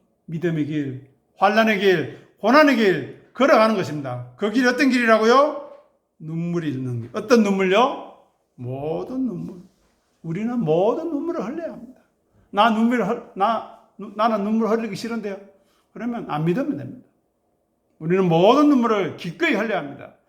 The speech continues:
그리고 다시는 뭐가 없다고요? 죽음이 없습니다.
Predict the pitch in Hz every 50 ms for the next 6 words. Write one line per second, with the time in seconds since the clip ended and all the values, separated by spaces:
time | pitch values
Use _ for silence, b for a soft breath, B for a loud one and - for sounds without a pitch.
0 | _ _ _ _ _ _ _ _ _ - 208 233 240 233 240 254 262 262 - 269
1 | 254 262 262 233 190 - - - - _ _ _ - - 190 185 196 226 220 226
2 | 262 247 233 240 254 269 262 269 - - - - - _ - - 233 233 247 190
3 | 160 156 160 - - - - - - -